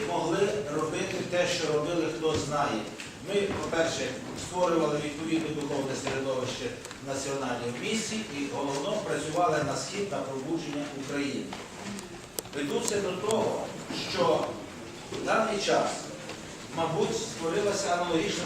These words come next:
ситуація, коли, е, ліберал-демократи, наші недолугі, замість того, щоб управляти державою і вести, пересварилися і, відповідно, і від-, від-, віддали владу лівоцентристам, так званим господарникам, комуно-олігархічній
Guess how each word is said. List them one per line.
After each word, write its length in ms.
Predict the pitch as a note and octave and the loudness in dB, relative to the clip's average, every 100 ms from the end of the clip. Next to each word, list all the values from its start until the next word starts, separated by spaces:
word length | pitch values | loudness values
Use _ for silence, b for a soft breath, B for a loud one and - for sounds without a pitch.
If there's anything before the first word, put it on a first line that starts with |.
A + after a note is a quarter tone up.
| D#3+ | -2
ситуація, 600 | D#3+ - - - - - - | 0 4 4 2 -2 -6 -2
коли, 240 | F3+ - | 2 2
е, 100 | - - - - - - - C3 B2+ C#3+ | 2 0 -4 -8 -10 -8 -8 -6 -4 0
ліберал-демократи, 1040 | E3+ G3 G3+ G3 F3+ F3+ F#3+ F3+ - E3+ | 2 6 8 6 4 0 2 4 4 2
наші 220 | E3 D#3+ D#3+ | 2 2 2
недолугі, 640 | D#3+ D3+ F3 F3 D#3+ - - - - - - | 2 2 6 6 6 2 -2 -6 -8 -6 -4
замість 320 | F3 E3+ E3 E3+ | -2 0 0 2
того, 200 | F3 E3+ | 2 2
щоб 180 | E3 | 2
управляти 520 | - D#3+ E3 F3 E3+ E3 D#3+ | 0 2 4 4 4 4 0
державою 380 | D3+ E3 D#3 D3+ | 2 2 2 2
і 40 | D3+ | 0
вести, 240 | D3+ D#3 | 0 0
пересварилися 880 | D3+ D3+ D3+ D#3+ E3+ E3+ D#3 C#3+ - - | 0 0 0 4 4 4 2 2 -2 -4
і, 60 | |
відповідно, 480 | D#3+ D3+ E3+ E3+ - D#3 | -4 -4 -4 -2 -2 -2
і 60 | D#3+ | -2
від-, 500 | D#3+ D#3+ C#3+ C#3+ C#3+ | 0 -2 -2 -4 -4
від-, 180 | D#3+ E3 | -4 -2
віддали 500 | - F#3+ F3 D3+ D#3+ | 2 6 6 6 6
владу 340 | E3+ D#3+ - - - - - D3+ - - - - - - - - - - - - | 8 8 4 -2 -8 -10 -10 -8 -8 -10 -12 -12 -12 -12 -12 -12 -12 -12 -14 -4
лівоцентристам, 840 | E3 F3 F3 F3+ F3+ F#3+ F3 - - - - - | 2 2 2 0 2 2 2 2 -2 -4 -4 -4
так 120 | D#3+ D#3 | -2 2
званим 320 | F3 F3 D#3 | 4 4 2
господарникам, 720 | D#3+ D#3+ E3 F3+ F3 - - - | 0 0 2 4 6 4 -2 -4
комуно-олігархічній 1000 | E3 F3 E3+ D3+ D#3+ D#3 D3+ E3 - C3+ | -2 0 2 4 6 4 2 0 -2 -4